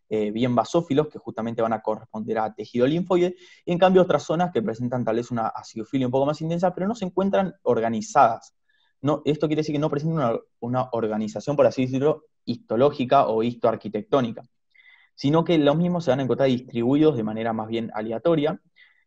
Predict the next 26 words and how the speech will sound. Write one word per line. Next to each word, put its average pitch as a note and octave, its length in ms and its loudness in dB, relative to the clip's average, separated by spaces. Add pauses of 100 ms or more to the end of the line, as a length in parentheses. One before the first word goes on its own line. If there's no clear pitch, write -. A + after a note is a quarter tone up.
(140)
en E3 200 6
lo D3+ 100 6
que A#2+ 80 -4
se A#2+ 140 -6
conoce C#3 240 -2
como C3+ 260 0
pulpa D#3 340 4
roja E3+ 460 2 (340)
y B2 120 2
pulpa B2+ 340 2
blanca. A2+ 420 0 (840)
En A#2+ 120 -8
primer A#2 240 0
lugar, C3+ 300 6
bueno, B2+ 300 2
como G#2+ 160 -4
bien A#2 160 -4
le A#2 60 -4
mencionaba, B2 380 -2
la G#2+ 120 -2
pulpa B2 280 2
blanca, D3+ 480 2 (340)
como G#2+ 200 -6
bien A2 320 -2
se A2+ 160 -6
imaginarán, D3+ 680 4